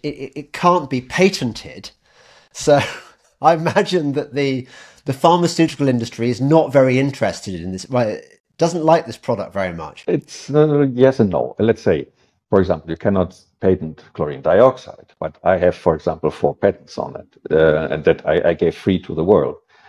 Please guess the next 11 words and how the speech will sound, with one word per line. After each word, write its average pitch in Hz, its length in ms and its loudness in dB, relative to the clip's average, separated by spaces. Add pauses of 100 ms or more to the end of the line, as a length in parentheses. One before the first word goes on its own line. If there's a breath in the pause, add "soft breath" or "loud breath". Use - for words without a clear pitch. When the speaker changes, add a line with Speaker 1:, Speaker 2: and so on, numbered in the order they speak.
(160 soft breath)
Speaker 2:
It's 85 180 -4
for - 160 -4
inflammation, 95 840 -2
it's - 120 -4
for 78 140 -4
hypoxia, 92 920 0
it's - 240 -10
for 78 480 0
intoxication, 85 920 -2
sepsis, - 600 -4 (520 soft breath)
uh, 87 420 2